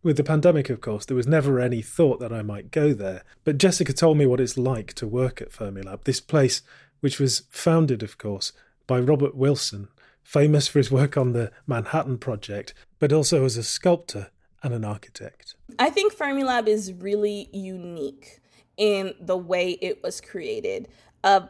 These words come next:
Speaker 2: because, uh, Robert Wilson was also a very artsy person. So he saw this vision of, you know, cutting edge science happening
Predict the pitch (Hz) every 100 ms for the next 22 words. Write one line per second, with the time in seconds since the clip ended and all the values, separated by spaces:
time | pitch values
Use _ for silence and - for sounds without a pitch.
0 | - 214 - 214 196 202 202 - 190 180
1 | 170 165 214 220 262 - 196 160 185 -
2 | 185 214 254 - _ _ 214 208 - 202
3 | 202 - 220 220 220 214 - _ _ _
4 | _ _ _ _ _ _ _ _ - _
5 | - 254 277 349 - - 226 226 - 247
6 | - 220 226 - 156 175 _ _ _ -
7 | - - 240 220 220 214 - - - 302
8 | 302 302 - - - - 254 247 233 226
9 | 226 190 208 226 226 202 185 180 - 185
10 | 190 180 180 - _ _ _ - 240 202
11 | 190 185 - _ - 262 262 254 233 208
12 | 208 208 202 - - - 208 214 196 165
13 | - - - 202 202 190 185 175